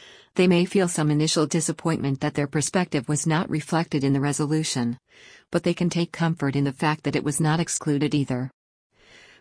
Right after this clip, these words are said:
The resolution simply slates that fight as something to take place within the broad G N D coalition,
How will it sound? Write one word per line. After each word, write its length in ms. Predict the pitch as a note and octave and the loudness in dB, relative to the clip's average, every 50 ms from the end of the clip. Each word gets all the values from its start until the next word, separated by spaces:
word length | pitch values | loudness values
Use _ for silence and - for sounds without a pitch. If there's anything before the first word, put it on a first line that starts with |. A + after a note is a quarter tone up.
| _ - | _ 0
The 100 | - F3 | 0 2
resolution 720 | E3 F3+ G3+ G3 - G3+ F3+ E3+ E3 D#3+ - D#3 C#3+ C#3+ | 4 2 2 2 4 4 4 4 4 2 2 0 0 0
simply 340 | C#3 - E3 E3+ F3 E3 D#3 | 0 0 -2 0 0 0 0
slates 440 | D3+ - - D#3 D3+ D#3 D#3 - - | 0 0 -2 0 0 0 -2 -2 -2
that 180 | - C#3 C#3 | -2 -2 -2
fight 260 | - - D#3 D3+ D3+ | -2 -2 0 0 2
as 120 | D#3 D3 - | 0 0 0
something 360 | - - D#3+ D#3+ D3+ D#3 D3 | 0 0 0 0 0 0 0
to 100 | D3+ C#3 | -2 -2
take 280 | C3+ - D#3+ D#3 D3+ - | -2 0 0 -2 -2 -2
place 360 | - - D#3+ D3 C3+ - - | -2 0 2 2 2 0 0
within 240 | C#3+ C3+ - D3+ C#3+ | -2 0 0 0 0
the 80 | C#3+ B2 | 0 0
broad 280 | - D3+ D3+ D#3 D3 | 0 0 0 0 -2
G 220 | - - D#3+ D#3+ E3 | -2 0 0 2 2
N 140 | D#3+ D#3+ | 2 0
D 160 | C#3+ D3 C3+ B2+ | 0 0 -2 -2
coalition, 760 | - E3+ D#3 D3 C#3+ C#3 D3 D3+ - - C3+ B2+ C3 C3 | 0 0 0 2 2 2 2 2 0 0 0 -2 -2 -4